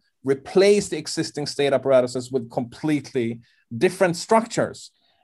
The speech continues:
uh, a-, as in the classical model of, of the Bolshevik Revolution and its, and its later, uh, successors. Uh, or, yeah, well, uh, well, let, let's not go into, <laughs> into that complicated history. But let me also say that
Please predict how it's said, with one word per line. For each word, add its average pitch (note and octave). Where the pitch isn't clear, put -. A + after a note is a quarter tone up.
uh, -
a-, B2+
as C#3+
in C#3+
the C#3
classical C3+
model C3+
of, A2+
of A2+
the A2
Bolshevik A2+
Revolution G#2+
and G#2
its, -
and A2+
its G#2
later, G2+
uh, -
successors. -
Uh, A2
or, -
yeah, -
well, -
uh, E2+
well, B2+
let, D3+
let's E3+
not E3+
go E3
into, D#3
<laughs> -
into -
that D#3+
complicated C3+
history. B2
But E3+
let F3
me G3+
also G3
say F3
that D3+